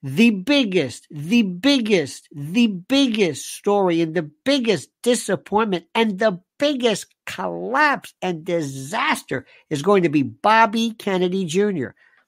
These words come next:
I've gotta tell you something right off the bat, my friends. I, I, I've gotta tell you something. This year, oh, oh, oh, God, this year, this year, oh, I am, we are,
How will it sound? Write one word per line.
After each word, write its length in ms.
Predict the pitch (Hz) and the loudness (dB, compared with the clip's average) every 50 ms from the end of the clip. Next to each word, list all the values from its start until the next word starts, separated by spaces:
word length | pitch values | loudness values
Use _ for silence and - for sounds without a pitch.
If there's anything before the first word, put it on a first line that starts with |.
| _ _ _ _ _ _ _ _ _ _ _ _ _ _ _ _ _ _ _ _ _ _ _ _ _ _ _ _ - | _ _ _ _ _ _ _ _ _ _ _ _ _ _ _ _ _ _ _ _ _ _ _ _ _ _ _ _ 8
I've 160 | - 311 320 | 8 10 10
gotta 160 | 349 311 277 196 | 10 10 10 10
tell 160 | - 262 277 | 8 6 6
you 80 | 254 | 8
something 220 | 208 226 190 185 170 | 6 6 6 6 4
right 180 | 175 180 180 | 6 6 6
off 80 | 180 - | 4 4
the 100 | 175 151 | 2 2
bat, 220 | 156 170 170 170 | 0 0 -2 -2
my 160 | 160 131 120 113 | -6 -10 -12 -12
friends. 380 | 113 110 107 104 110 - - _ _ _ - | -14 -14 -16 -16 -18 -20 -20 _ _ _ 0
I, 200 | 208 254 247 - - | 0 0 0 -2 -2
I, 280 | 202 226 - - 220 | -4 -4 -2 -2 -4
I've 120 | 240 226 220 | -4 -2 -2
gotta 160 | 226 220 190 | -2 -2 -2
tell 120 | 196 196 | -2 -2
you 80 | 185 151 | -4 -4
something. 200 | 147 131 123 - _ _ _ _ _ - | -6 -8 -14 -16 _ _ _ _ _ -12
This 420 | 127 131 147 269 359 330 - - 269 | -4 2 2 4 4 2 0 -2 -2
year, 460 | 254 247 240 202 170 135 123 - _ - | 0 0 2 2 2 0 -2 -4 _ 2
oh, 300 | 208 220 208 190 170 160 | 4 6 6 6 4 2
oh, 380 | - 170 175 165 151 139 139 143 | 0 0 0 0 0 0 -2 -4
oh, 180 | 151 143 127 107 98 | -4 -4 -6 -6 -6
God, 400 | 135 143 139 135 127 120 104 110 | -4 -2 -2 -2 -2 -4 -6 -8
this 280 | 131 131 131 - - | -10 -10 -10 -10 -10
year, 260 | 120 120 113 110 107 107 | -8 -8 -8 -8 -6 -4
this 360 | 131 165 175 - - - - | -4 -2 -2 -4 -6 -6 -2
year, 460 | 139 139 143 143 143 139 143 139 139 - | -2 0 2 2 0 0 -2 -4 -6 -6
oh, 320 | 151 151 147 147 143 139 135 | -4 0 2 2 2 2 2
I 360 | - 131 147 156 156 156 147 | 2 2 4 6 6 4 4
am, 360 | 147 151 147 147 135 131 135 | 2 0 0 0 -2 -2 2
we 220 | 156 165 175 160 | 4 6 6 6
are, 280 | 156 160 156 156 151 | 4 2 2 2 0